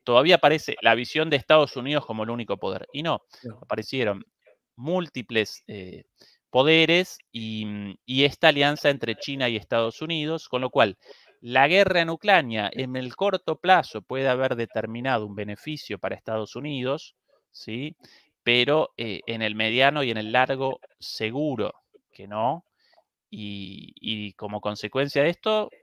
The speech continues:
Speaker 1: bueno, uno de los principales candidatos a la presidencia en las próximas elecciones, Trump,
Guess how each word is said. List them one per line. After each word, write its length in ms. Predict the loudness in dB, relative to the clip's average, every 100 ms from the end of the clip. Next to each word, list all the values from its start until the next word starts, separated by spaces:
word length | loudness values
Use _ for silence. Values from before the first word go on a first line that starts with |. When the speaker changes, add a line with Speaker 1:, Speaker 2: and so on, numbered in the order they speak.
| _ _
Speaker 1:
bueno, 360 | -16 -14 -14 -10
uno 320 | -4 0 2
de 80 | 2
los 240 | 0 -6
principales 640 | -14 -14 -12 -2 2 2 0
candidatos 580 | -4 -2 0 -2 -4
a 60 | -6
la 100 | -6
presidencia 600 | -6 -10 -6 -4 -4 -8
en 40 |
las 120 | -10 -10
próximas 440 | -12 -10 -12 -8
elecciones, 480 | -8 -4 -4 -4 0
Trump, 300 | 2 2